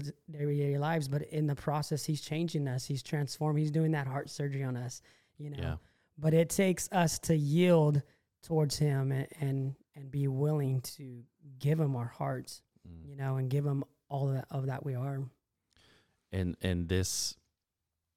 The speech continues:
Speaker 2: this then begs the question, you know, as to whether or not God, God has your heart. And how can you be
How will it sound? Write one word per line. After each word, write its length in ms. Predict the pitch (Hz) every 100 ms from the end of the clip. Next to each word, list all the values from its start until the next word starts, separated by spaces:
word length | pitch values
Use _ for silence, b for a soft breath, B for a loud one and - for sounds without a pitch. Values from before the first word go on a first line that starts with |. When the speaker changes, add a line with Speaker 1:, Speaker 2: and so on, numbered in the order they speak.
| _ _ _ _ _ _ -
Speaker 2:
this 200 | 90 92 -
then 220 | 92 87
begs 280 | 87 85 -
the 100 | 82
question, 680 | - 80 76 - 80 78 -
you 140 | 87 76
know, 160 | 73 -
as 180 | 78 -
to 140 | -
whether 260 | 80 76 71
or 60 |
not 260 | 69 69 -
God, 240 | 71 69 - _ _ -
God 180 | 71
has 180 | 71 73
your 80 | 78
heart. 180 | 101 - _ _ _ _ _ _ _ _ _ _ _ _ _ -
And 100 | 85
how 180 | 90 92
can 260 | - 95
you 160 | 90 87
be 360 | 87 85 82